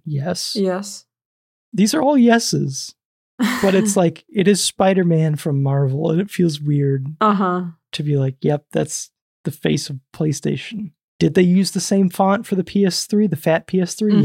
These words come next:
Speaker 1: Yes.
Speaker 2: They did.
Speaker 1: But is it right? I don't think so. I don't think so.
Speaker 2: No.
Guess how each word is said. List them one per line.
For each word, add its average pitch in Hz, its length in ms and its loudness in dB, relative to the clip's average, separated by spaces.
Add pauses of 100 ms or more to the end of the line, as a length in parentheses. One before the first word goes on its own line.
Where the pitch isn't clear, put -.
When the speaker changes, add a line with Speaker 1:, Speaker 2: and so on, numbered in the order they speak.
(100)
Speaker 1:
Yes. 202 320 -2 (140)
Speaker 2:
They 185 180 -2
did. 185 400 -2 (320)
Speaker 1:
But 170 240 2
is 202 180 2
it - 140 -2
right? 175 320 2 (260)
I 180 80 -2
don't 196 160 0
think 139 200 -2
so. 175 300 -12 (400)
I 156 60 -4
don't 156 120 -8
think 214 160 -2
so. 220 80 0
Speaker 2:
No. 214 640 -4